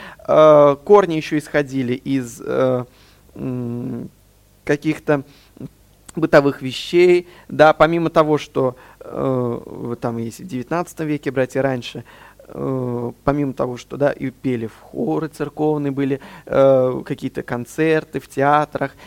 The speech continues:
были еще какие-то салонные мероприятия, кот-, наряду, э, с какими-то образцами, шедеврами, миниатюрами, фортепианными или вокальными, были еще какие-то, м, вещи, м, э, проходные, там, как кадриль потанцевать, э,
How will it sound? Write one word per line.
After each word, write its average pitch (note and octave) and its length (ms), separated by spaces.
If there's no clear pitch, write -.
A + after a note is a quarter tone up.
были G3+ 220
еще F3+ 240
какие-то F3 360
салонные F#3 580
мероприятия, D#3 600
кот-, - 180
наряду, E3 560
э, C#3+ 640
с - 80
какими-то D3+ 400
образцами, C#3+ 600
шедеврами, C3 560
миниатюрами, C#3 720
фортепианными C3 640
или B2 100
вокальными, D3+ 580
были F#3 240
еще - 180
какие-то, C#3 440
м, - 260
вещи, D#3 580
м, D#3 220
э, C#3 520
проходные, C#3 640
там, G#2+ 160
как - 180
кадриль D3 300
потанцевать, D#3+ 840
э, D3 720